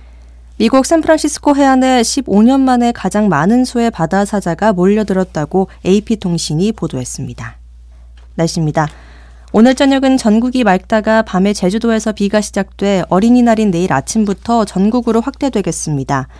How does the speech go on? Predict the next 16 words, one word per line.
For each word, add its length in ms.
예상 260
강우량은 540
제주도에 540
이백 300
밀리미터 520
이상, 380
경기 360
북부와 480
강원 480
북부 360
내륙, 420
남해안을 520
중심으로 680
백 140
밀리미터 500
안팎입니다. 840